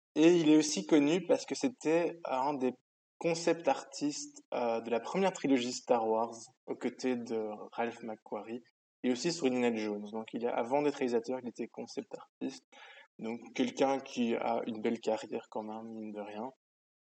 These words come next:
Et côté casting, euh, il y a qu'une seule vraie star, euh, pour l'époque du moins. Même, enfin, même maintenant, parce qu'au final, il y a, ils ont pas fait grand-chose derrière les autres. C'est Rick Moranis,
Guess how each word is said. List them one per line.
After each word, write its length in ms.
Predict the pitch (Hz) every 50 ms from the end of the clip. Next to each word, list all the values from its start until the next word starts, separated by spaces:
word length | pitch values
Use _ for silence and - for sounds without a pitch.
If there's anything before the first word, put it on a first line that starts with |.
| _ _ _ _ _ _
Et 340 | 160 160 180 185 185 139 -
côté 300 | - 160 151 160 208 196
casting, 720 | - 160 147 147 - - - - 151 160 170 185 185 185 165 - - -
euh, 480 | 135 131 127 123 123 123 120 120 117 117 -
il 80 | 143
y 40 | 139
a 60 | 135 135 - - _ _ _ - - -
qu'une 220 | - 196 196 196
seule 340 | 185 - - 180 165 160 147
vraie 320 | 127 120 131 139 143 151
star, 840 | 147 - - - - 135 117 113 113 120 - - - - - - _ - -
euh, 560 | 127 120 120 117 117 113 113 117 120 - - - -
pour 140 | - 123 127
l'époque 400 | 123 120 - - 123 120 - - - 269
du 100 | 247 113
moins. 320 | 113 110 117 127 147 - - - _ _ _ _ _ _ -
Même, 180 | 131 123 123 123
enfin, 240 | 123 120 - 117
même 180 | 113 113 110 113
maintenant, 380 | 110 110 104 107 110 110 110 110
parce 140 | - 107
qu'au 120 | - - -
final, 240 | - - 120 113 117
il 40 |
y 40 | 110
a, 40 | 107 104 113
ils 120 | 127 120
ont 60 | 113
pas 100 | - 117
fait 140 | - - 120
grand-chose 460 | 110 104 107 107 - - 123 113 113
derrière 340 | 110 104 104 107 110 117 120
les 220 | 113 110 110 104
autres. 260 | 107 117 120 - - - _ _ _ _ _ _
C'est 260 | - - - 143 143
Rick 260 | 143 143 165 160 156
Moranis, 540 | 139 131 127 113 120 113 110 113 135 143